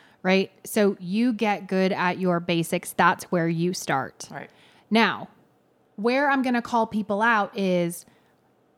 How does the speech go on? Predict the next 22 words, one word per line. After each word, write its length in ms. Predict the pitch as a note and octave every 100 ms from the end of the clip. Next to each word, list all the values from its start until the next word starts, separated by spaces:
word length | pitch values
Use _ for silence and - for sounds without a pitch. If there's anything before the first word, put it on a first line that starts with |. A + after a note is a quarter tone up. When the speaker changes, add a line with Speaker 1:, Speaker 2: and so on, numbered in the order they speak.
| _ _ _ _
Speaker 1:
number 280 | A#3 A3 G3+
one, 560 | G3 G#3 A3+ C#4+ F#4 E4
the 80 | G#3+
first 300 | A3+ G#3+ -
time 460 | C4 C4 C4+ C4+ - - _ _ _ _
you're 300 | G#3+ A#3 A#3
out 300 | G#3 G#3+ -
there, 480 | G#3 G3 G3 G3 F#3+ _
"Help, 400 | - F#4 F#4+ F#4+
help," 480 | F#4+ F#4 F4+ E4 - _ _ _
it's 160 | A3+ B3+
a 60 |
call 260 | A#3+ A3+ G#3
for 160 | G#3+ F#3+
help. 280 | E3+ G#2+ - _ - - - _ _ _ _ _ _
You 100 | A3
know, 140 | G3+
here's 360 | F#3+ A3+ G#3+ G#3
the 100 | G#3+
life 300 | F#3 C3+ -
preserver. 560 | C3+ - - - A#2+ -
Speaker 2:
Right. 220 | C3